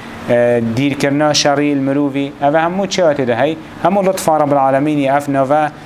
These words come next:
یه تیده هی، چونکی رب العالمین گله خیره باشد گهین تما هم هر هست بنا کنیش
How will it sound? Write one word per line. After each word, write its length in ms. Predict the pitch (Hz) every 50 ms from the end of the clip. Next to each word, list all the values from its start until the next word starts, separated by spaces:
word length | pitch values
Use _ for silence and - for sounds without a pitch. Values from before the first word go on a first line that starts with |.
| - - - -
یه 100 | 120 127
تیده 380 | 123 - 143 139 131 131 127 135
هی، 120 | 131 117
چونکی 340 | - - 127 127 113 - 147
رب 160 | 143 139 131
العالمین 340 | 131 131 131 151 156 156 143
گله 220 | 151 160 165 160
خیره 380 | 135 - - 139 139 139 139 135
باشد 400 | 127 131 135 131 - - 135 120
گهین 240 | 123 135 135 135 131
تما 380 | - 135 131 127 131 135 135 131 - - - - - - - - - -
هم 180 | 123 123 123 120
هر 140 | 120 120
هست 280 | 123 143 151 - - 123
بنا 200 | 110 104 101 95
کنیش 420 | 92 - 95 92 98 98 - -